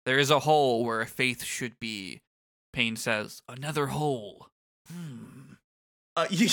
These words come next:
Speaker 2: you leave.
Speaker 1: <laughs>
Speaker 2: Um,
Speaker 1: End s-, end
Speaker 2: but,
Speaker 1: of
Speaker 2: uh,
Speaker 1: scene.
Speaker 2: because you, because you've defeated the bo-, the boss, uh, the, you can see, you visually see that the temple has been restored to its previous state by the fact that,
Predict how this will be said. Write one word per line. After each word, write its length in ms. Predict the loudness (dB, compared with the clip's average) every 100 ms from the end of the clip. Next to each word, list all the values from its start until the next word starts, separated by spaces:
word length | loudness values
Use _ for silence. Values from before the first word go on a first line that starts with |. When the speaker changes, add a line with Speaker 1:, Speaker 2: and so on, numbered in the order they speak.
| 4
Speaker 2:
you 240 | 4 2 2
leave. 480 | 4 4 4 2 4 8
Speaker 1:
<laughs> 60 | 10 10 10
Speaker 2:
Um, 320 | 8 6 6 4
Speaker 1:
End 180 | 6
s-, 120 | 2 4
end 80 |
Speaker 2:
but, 140 | 8 8
Speaker 1:
of 60 | 8
Speaker 2:
uh, 0 |
Speaker 1:
scene. 260 | 8 6 6
Speaker 2:
because 360 | 4 4 4
you, 140 | 0 -4 -12 -20 -14 -2
because 400 | 0 4 4 4
you've 160 | 0
defeated 580 | -2 -4 -2 0 0 0
the 100 | -4
bo-, 140 | -2 0 -2 -4
the 120 | -6 -2
boss, 600 | 2 4 6 6 4 0 -6 -14 -6 2
uh, 560 | 4 6 6 4 2 -2
the, 380 | -4 -4 -4 -8 _ _ _ -12
you 100 | -6
can 180 | -4 -2
see, 220 | -4 -4
you 240 | -2 -2
visually 460 | 2 4 4 2 2
see 180 | 0 0
that 120 | 0 2
the 100 | 2
temple 340 | 2 2 2
has 120 | 2
been 180 | 0 -2
restored 440 | 0 0 2 0 -2
to 100 | -8
its 120 | -6
previous 400 | -4 -2 0 0
state 260 | 0 0
by 120 | 0 -4
the 80 | 0
fact 300 | -2 -2 -6
that, 220 | -8